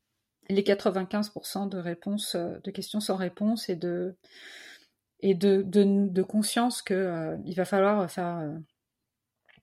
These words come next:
bah, il y a, il y a, il va, ça va être une aventure, quoi, et on, on n'en a pas toutes les cartes en main. Et au-delà de ce, si, si on, pour moi, si on, si on part dans un projet en n'ayant vraiment aucune certitude, enfin, aucune, euh,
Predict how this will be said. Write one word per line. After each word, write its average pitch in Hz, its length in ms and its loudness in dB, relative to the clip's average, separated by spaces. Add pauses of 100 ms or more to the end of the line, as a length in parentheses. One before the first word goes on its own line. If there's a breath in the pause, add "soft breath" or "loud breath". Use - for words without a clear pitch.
(140)
bah, 151 180 -2 (180)
il 175 80 -8
y 180 40 2
a, 170 100 2
il 165 60 -8
y 170 60 0
a, 156 140 2
il 175 100 0
va, 175 120 4
ça 185 160 0
va 190 100 8
être 202 140 4
une 202 80 8
aventure, 196 540 6
quoi, - 260 -8
et 180 140 -2
on, 165 180 -4
on 175 40 -6
n'en 170 160 -2
a 170 80 0
pas 196 140 6
toutes 202 160 -8
les 185 80 -2
cartes 175 240 -4
en 175 60 -4
main. 185 220 -6 (720 loud breath)
Et - 160 -12 (140)
au-delà 226 400 8
de 196 160 2
ce, 180 260 -2
si, - 300 -10
si - 260 -4
on, 170 400 -2
pour 185 140 -4
moi, 214 160 2
si 202 220 -6
on, 160 340 -8 (220)
si - 200 -10
on 175 80 -6
part 208 240 0
dans 185 160 -4
un 180 80 -4
projet 190 460 0
en 165 220 -4
n'ayant 170 280 -6
vraiment 185 520 -4 (520 loud breath)
aucune 240 380 2
certitude, 208 420 -6 (100)
enfin, 180 140 -4
aucune, 240 480 0
euh, 170 340 0